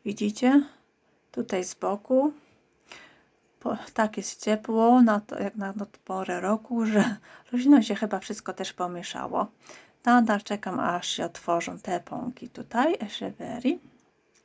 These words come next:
E, skorzystając właśnie z tej okazji, że jest tak ciepło, otworzyłam, e, drzwi do foliaka, żeby go, e, przewietrzyć, żeby właśnie nie zbierała się ta wilgotność,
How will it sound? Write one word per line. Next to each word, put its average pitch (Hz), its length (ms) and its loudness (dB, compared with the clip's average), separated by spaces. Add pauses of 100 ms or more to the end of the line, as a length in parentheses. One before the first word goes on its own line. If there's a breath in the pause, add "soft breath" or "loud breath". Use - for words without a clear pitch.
(2000 loud breath)
E, 220 380 6 (180 loud breath)
skorzystając 262 800 4
właśnie 214 300 -4
z - 100 -14
tej - 140 -10
okazji, 277 480 2
że 185 100 -6
jest - 120 -10
tak - 160 -16
ciepło, 254 360 0
otworzyłam, 202 840 -2 (920 soft breath)
e, 180 460 -2
drzwi 202 340 -4
do 185 140 -6
foliaka, 208 640 2
żeby 185 460 -4 (540 soft breath)
go, 175 320 2
e, - 140 -6
przewietrzyć, 233 880 -2
żeby 196 400 -8
właśnie 190 360 -12
nie 180 160 -10
zbierała 180 540 -6
się - 160 -12
ta 175 200 -12
wilgotność, 220 640 -8